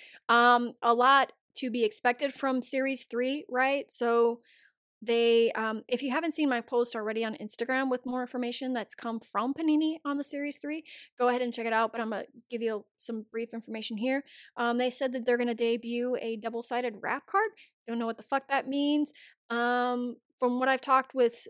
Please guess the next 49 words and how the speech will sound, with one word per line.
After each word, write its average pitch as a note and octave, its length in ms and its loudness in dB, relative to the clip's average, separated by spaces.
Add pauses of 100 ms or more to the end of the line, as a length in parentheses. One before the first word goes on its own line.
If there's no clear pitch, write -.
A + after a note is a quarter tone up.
uh, A#3+ 60 2
you A#3 180 -2
know, A3+ 100 -2
people B3+ 280 -2
who A3+ 80 -2
collect A3+ 320 -4
the A3 100 -10
sports A#3+ 340 -2
cards D4 260 0
in D#4 80 -2
the D#4 80 0
Panini D#4 400 -2
realm, D#4 300 -2 (840)
they A#3 100 0
don't C#4 120 0
know C#4+ 80 2
what C#4+ 100 2
that C#4 140 0
means, C#4 220 0
so B3+ 80 -2
that'll B3 120 0
be B3+ 120 -6
really B3 200 2
cool A#3+ 160 -2
to A#3 80 -6
see B3 320 -4 (360)
what A#3+ 160 -6
comes A3+ 240 -10
from F#3+ 160 -14
that. D4+ 400 -4 (340)
Um, A#3+ 420 2
interesting A#3 440 -6
chase E4 280 -2
card. F4+ 320 2
You C4+ 120 -4
know, A3+ 100 -2
they A3+ 100 -2
might A#3 240 0
treat B3 260 -8
that A#3+ 220 -2
like A3+ 300 -2
the G#3+ 80 -6
Crystal G#3+ 300 -8
Shard, D#4 340 -2 (120)
where A3+ 140 0
it's A3 140 -2
only A3+ 240 -2
available A3 600 0 (380)
in A3+ 420 -2